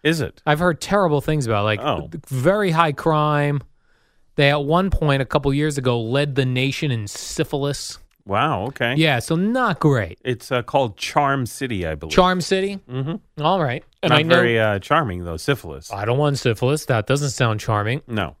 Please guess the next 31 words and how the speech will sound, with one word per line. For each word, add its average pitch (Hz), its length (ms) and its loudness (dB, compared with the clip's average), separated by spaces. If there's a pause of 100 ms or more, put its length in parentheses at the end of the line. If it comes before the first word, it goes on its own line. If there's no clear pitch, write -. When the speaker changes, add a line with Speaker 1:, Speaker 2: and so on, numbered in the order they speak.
Speaker 2:
I 139 120 2
do. 160 280 0
There's 139 260 4
a, 123 280 2
uh, 104 600 -2
I 120 120 -2
was 110 120 -4
watching, 117 320 -2
like, 95 220 -4
um, 90 320 -8 (200)
the, 110 300 -6
these 110 240 -2
I 117 160 4
D 147 220 -2
channel, 143 640 -2
uh, 131 100 -2
uh, 139 180 -2
shows 151 440 0
were 143 80 4
based 139 340 -2
in 139 80 2
Baltimore. 135 800 0
The, 104 280 -4
The 127 120 0
Wire, 143 560 2
I 139 80 2
believe, 139 340 0
was 135 120 0
based 143 320 -4
in 139 80 0
Baltimore. 131 640 -2